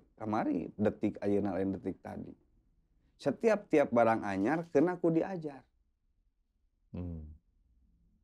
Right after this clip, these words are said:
Speaker 1: Jadi lamun manggih masalah, contoh seperti abdi pas saya, eh, jeung pun bojo.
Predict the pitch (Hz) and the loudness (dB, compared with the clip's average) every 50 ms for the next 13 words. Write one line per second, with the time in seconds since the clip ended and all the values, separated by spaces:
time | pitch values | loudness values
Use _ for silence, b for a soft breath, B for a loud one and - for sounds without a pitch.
0 | _ _ _ _ _ _ _ _ _ - 101 107 107 131 175 226 214 185 170 160 | _ _ _ _ _ _ _ _ _ -2 0 2 4 4 4 4 4 4 4 4
1 | 156 156 147 139 139 131 131 123 127 120 110 131 165 175 139 131 160 160 - - | 4 4 4 6 6 6 6 6 4 0 0 0 0 -2 0 -2 -2 -4 -4 -2
2 | 113 110 110 110 98 95 98 101 95 - 95 90 - _ - 92 85 - - _ | -2 0 0 0 -2 -2 -2 -6 -4 -4 -4 -4 -4 _ -6 -4 -4 -6 -8 _
3 | _ _ _ _ _ _ _ _ - - 92 98 127 135 - 131 117 - 156 156 | _ _ _ _ _ _ _ _ -8 -4 2 2 2 2 2 -2 -2 0 0 0
4 | 165 165 - 117 107 104 107 - - _ - 101 101 107 110 104 101 107 110 110 | 0 0 0 0 0 0 -2 -12 -14 _ -4 -2 0 2 2 2 4 4 4 4
5 | 110 110 110 - - - | 2 0 -2 -4 -8 -12